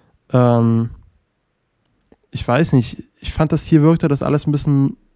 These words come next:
normaler und weniger aufsehenerregend wollender, weißt du, was ich meine? Also sag ich mal, auch gerade die Intimität, die hier gezeigt wird,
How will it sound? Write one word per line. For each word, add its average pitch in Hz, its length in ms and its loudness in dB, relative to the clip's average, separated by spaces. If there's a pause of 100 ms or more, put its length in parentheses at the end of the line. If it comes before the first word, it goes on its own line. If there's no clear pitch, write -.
(180)
normaler 151 840 2 (540)
und 123 180 2
weniger 143 400 2
aufsehenerregend 135 1800 0
wollender, 117 560 0
weißt 123 160 -6
du, 185 40 -8
was 165 60 -8
ich - 60 -12
meine? 160 340 -4
Also 123 140 -2
sag 135 140 -4
ich 127 100 -10
mal, 135 80 -2
auch 123 80 -4
gerade 131 320 -6
die - 60 -6
Intimität, 135 720 -8
die 135 60 -6
hier 120 120 -6
gezeigt 117 440 -6
wird, 127 260 -4